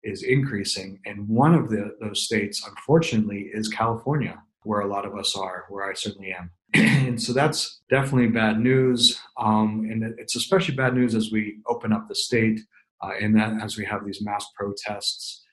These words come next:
So I am very concerned about our sort of, uh, local regions. It turns out that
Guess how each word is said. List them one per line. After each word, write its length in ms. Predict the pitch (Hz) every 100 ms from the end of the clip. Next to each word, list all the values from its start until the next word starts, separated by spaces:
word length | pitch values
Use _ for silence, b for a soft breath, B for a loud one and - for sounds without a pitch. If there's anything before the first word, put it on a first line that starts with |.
| -
So 500 | - 110 110 104 107 - -
I 100 | 107
am 200 | 110 110
very 260 | 107 104
concerned 420 | 107 101 104 101 98
about 340 | 98 95 95 -
our 100 | 95
sort 240 | - 98
of, 60 | 95 _ _ _ _ _ 92
uh, 100 | 95
local 360 | 107 107 110
regions. 720 | 101 107 107 117 120 120 - B B B B -
It 80 | 123
turns 280 | 139 135 131
out 280 | 123 123
that 280 | 120 104 -